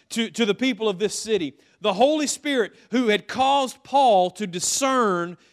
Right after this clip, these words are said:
the, the spirit of the demon-possessed girl who was following them around and driving them crazy, the Holy Spirit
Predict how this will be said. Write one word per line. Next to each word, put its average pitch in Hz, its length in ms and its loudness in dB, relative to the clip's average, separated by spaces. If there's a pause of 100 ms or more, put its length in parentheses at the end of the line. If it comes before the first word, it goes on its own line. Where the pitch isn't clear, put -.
(120)
the, 185 180 0
the 165 160 -6
spirit 269 580 0
of 190 160 -2
the 180 80 -6
demon-possessed 208 1000 -2
girl 226 360 4
who 208 120 -2
was 180 220 -6
following 220 480 -2
them 214 180 -4
around 208 360 -2
and 180 100 -8
driving 202 380 -2
them 196 160 -10
crazy, 214 540 -6 (280)
the 185 160 0
Holy 254 400 2
Spirit 254 500 -6